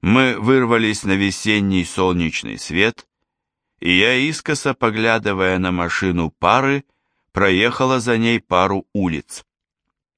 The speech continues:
Увидев, как они перестроились в другой ряд,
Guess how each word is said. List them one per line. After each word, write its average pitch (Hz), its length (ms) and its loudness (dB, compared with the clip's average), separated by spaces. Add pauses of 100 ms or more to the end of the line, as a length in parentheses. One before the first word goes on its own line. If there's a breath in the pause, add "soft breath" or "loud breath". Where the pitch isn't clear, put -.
(460)
Увидев, 110 460 2
как 104 220 -2
они 104 220 2
перестроились 92 920 0
в 101 80 -10
другой 85 480 -4
ряд, 95 360 -2